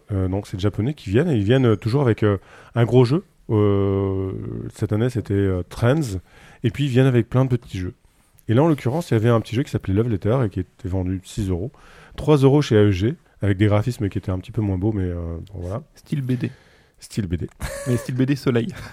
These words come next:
Speaker 1: Et là, en l'occurrence, on se dit, mais, mais qu'est-ce que c'est ? Euh, c'est, c'est seize cartes. Et seize cartes qui représentent des personnages. Donc, on va avoir, euh, une princesse, on va avoir un ministre, un général,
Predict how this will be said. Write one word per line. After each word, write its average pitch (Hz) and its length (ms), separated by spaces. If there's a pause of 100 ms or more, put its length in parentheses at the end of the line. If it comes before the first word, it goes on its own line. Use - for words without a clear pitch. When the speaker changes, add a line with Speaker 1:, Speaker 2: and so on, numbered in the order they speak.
(120)
Speaker 1:
Et 139 60
là, 185 100
en - 20
l'occurrence, 165 480
on 127 60
se 101 60
dit, 143 200
mais, 107 100
mais 98 140
qu'est-ce - 240
que 120 100
c'est ? - 180
Euh, 170 280
c'est, 101 480
c'est 120 220
seize - 340
cartes. - 540 (960)
Et 110 80
seize 190 280
cartes - 640
qui 151 180
représentent 127 680
des 120 200
personnages. 98 800 (160)
Donc, 90 240
on 90 60
va 82 140
avoir, 107 540 (560)
euh, 92 440 (120)
une 127 520
princesse, - 760 (440)
on 101 40
va 90 80
avoir 87 140
un 110 40
ministre, 107 600
un 110 80
général, 95 560